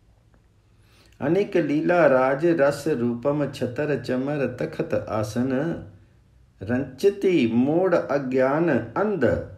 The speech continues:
नानक सुपन्न मनोरथ माया।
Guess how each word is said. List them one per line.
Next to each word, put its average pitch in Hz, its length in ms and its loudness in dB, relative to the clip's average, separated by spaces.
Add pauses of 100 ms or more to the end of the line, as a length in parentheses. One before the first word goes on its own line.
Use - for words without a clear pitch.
(560)
नानक 123 440 0
सुपन्न 117 520 -4
मनोरथ 101 640 -6
माया। 80 340 -8